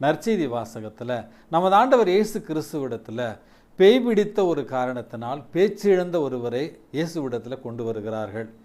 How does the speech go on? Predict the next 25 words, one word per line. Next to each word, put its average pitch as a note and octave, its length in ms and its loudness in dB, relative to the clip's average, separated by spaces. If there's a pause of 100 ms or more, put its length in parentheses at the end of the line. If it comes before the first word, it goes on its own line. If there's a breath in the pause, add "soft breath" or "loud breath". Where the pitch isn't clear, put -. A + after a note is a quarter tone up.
(260 soft breath)
இயேசு E3+ 640 -2 (120)
அவருக்காக B2 600 -6 (140)
ஜெபித்து C#3 420 -6
அந்த A#2+ 180 -8 (140)
பேயை D3+ 360 0
அவரிடமிருந்து B2 840 -4 (280 loud breath)
விரட்டிய F3 480 2
பிறகு B2+ 400 -6
அவர் B2 260 -8
பேச C#3 320 -4
ஆரம்பிக்கிறார். A2+ 640 -8 (380 soft breath)
இதை F#3+ 300 6
பார்த்த G3 600 2
பரிசேயர்களும் D3+ 720 -2
சதுசேயர்களும் B2 760 -6 (280 loud breath)
இயேசுவினுடைய F#3+ 600 6
இந்த C3+ 140 -6
செயலை C3 460 -4
கண்டு A#2+ 520 -8
முணுமுணுத்தவாறு B2+ 920 -6 (140)
பொறாமையில A#2+ 600 -2
அல்லது A#2+ 420 -6
வெறுப்பின் C#3 460 -6
உச்சத்திற்கே C3+ 600 -8
சென்று, A#2 600 -6